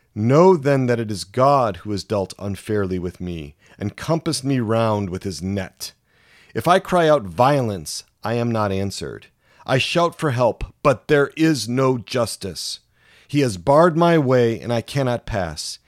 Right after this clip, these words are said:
He has veiled my path in darkness. He has stripped me of my glory, taken the diadem from my brow.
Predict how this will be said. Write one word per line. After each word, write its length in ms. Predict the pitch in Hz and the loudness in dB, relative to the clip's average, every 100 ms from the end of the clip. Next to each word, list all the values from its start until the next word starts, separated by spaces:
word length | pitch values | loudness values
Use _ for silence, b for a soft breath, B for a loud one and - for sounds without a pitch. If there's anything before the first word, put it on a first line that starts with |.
| b b b | b b b
He 120 | - | -2
has 160 | 127 90 | 0 0
veiled 340 | 95 147 165 | 2 4 4
my 160 | 151 156 | 2 0
path 380 | - 127 117 117 | 0 -2 -2 -2
in 140 | 113 | -2
darkness. 680 | 107 104 - 90 76 - - b b b | 0 -2 -2 -10 -8 -10 -12 b b b
He 120 | 143 | -2
has 100 | 123 | -2
stripped 420 | - - 185 202 | -4 2 2 4
me 120 | 175 | 4
of 120 | 175 147 | 4 4
my 200 | 143 123 | 2 2
glory, 560 | 101 113 110 110 104 _ - | 0 2 2 0 -4 _ -6
taken 280 | 165 147 127 | -6 -2 -2
the 80 | |
diadem 540 | 104 127 147 151 151 147 | 0 2 4 2 0 -2
from 180 | 147 131 | -2 -2
my 140 | 127 | -2
brow. 640 | 101 101 101 92 87 82 | -2 0 0 0 -2 -6